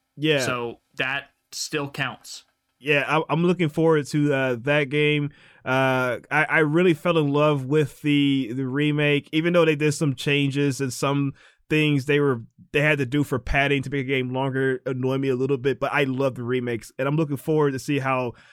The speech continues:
Speaker 1: this game will be going forward. My only concern is, will this game be PlayStation five only, or are they gonna do a cross-gen with this one? 'Cause I know it's gonna be unfortunate if it's a P S five game only. <laughs>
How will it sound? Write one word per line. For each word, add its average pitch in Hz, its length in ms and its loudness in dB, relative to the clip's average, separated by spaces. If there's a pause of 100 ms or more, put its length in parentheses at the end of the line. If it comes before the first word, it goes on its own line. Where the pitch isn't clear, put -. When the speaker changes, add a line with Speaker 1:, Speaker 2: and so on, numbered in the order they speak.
(160)
Speaker 1:
this 131 400 0
game 135 340 0
will 123 140 0
be 123 260 -2
going 123 300 -2
forward. 127 420 -2
My 247 280 6
only 254 180 6
concern 160 760 0 (500)
is, 156 720 0 (440)
will 160 300 2
this 160 240 0
game 160 480 2
be 143 440 -2
PlayStation 151 560 -2
five 123 480 -2
only, 151 600 2
or 135 220 0
are - 20 -2
they 143 100 0
gonna 135 180 -2
do 135 180 -2
a 120 60 -2
cross-gen 123 640 -4
with 113 180 -8
this 120 240 -8
one? 113 280 -10
'Cause 107 420 -8 (800)
I 170 140 4
know 165 340 6
it's 160 160 4
gonna 170 160 2
be 143 180 4
unfortunate 147 600 0
if 117 80 -6
it's 143 140 0
a 120 60 -4
P 139 160 0
S 117 100 -2
five 113 260 -4
game 113 200 -4
only. 110 380 -4
<laughs> - 60 -18